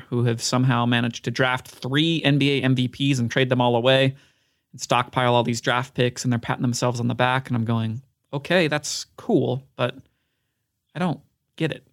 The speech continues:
Shouldn't you want to just try and retain these M V Ps that you had? Isn't the point to get M V Ps and then try and win championships with them?" I don't know.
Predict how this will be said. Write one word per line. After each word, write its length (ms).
Shouldn't 280
you 140
want 300
to 100
just 200
try 160
and 140
retain 360
these 240
M 140
V 140
Ps 380
that 140
you 100
had? 240
Isn't 220
the 80
point 380
to 80
get 220
M 160
V 120
Ps 420
and 220
then 420
try 220
and 100
win 120
championships 500
with 160
them?" 240
I 120
don't 140
know. 220